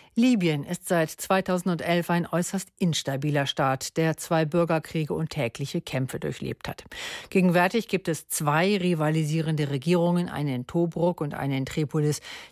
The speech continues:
Die sollen in den kommenden Jahren eine Einheitsregierung bilden. Aber wer weiß, ob das klappt.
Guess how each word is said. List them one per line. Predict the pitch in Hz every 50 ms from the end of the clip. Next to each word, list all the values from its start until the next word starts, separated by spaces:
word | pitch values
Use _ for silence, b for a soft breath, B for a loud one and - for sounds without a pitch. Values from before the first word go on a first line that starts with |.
| B -
Die | 160 156
sollen | 147 143 175 175 202 220 226 226 220
in | 202 - - 185 185 185 170
den | 165 156 151 147
kommenden | - - 160 170 180 180 165 156 156 156
Jahren | 143 143 139 139 147 151 170 -
eine | - 139 147 143 -
Einheitsregierung | - 139 147 151 147 120 131 135 135 - - - 135 - 143 139 131 131 135 131
bilden. | - 135 127 123 139 135 B B B B B B B -
Aber | - 151 160 147
wer | 156 151
weiß, | 139 127 123 123 -
ob | - -
das | - 147 -
klappt. | - - - - _ - -